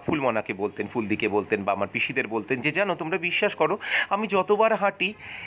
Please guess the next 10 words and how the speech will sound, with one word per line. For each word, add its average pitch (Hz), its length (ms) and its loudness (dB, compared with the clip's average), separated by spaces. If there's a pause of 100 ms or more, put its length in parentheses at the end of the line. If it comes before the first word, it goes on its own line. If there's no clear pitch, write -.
(100)
একইভাবে 220 680 2
না 185 200 2 (220)
আমার 196 240 2
পায়ের 170 360 2
পেছনে 202 320 -4
পেছনে 196 460 0 (340)
নূপুর 185 320 4
পরে 165 200 2
কে 139 140 -2
হাঁটে।" - 360 -4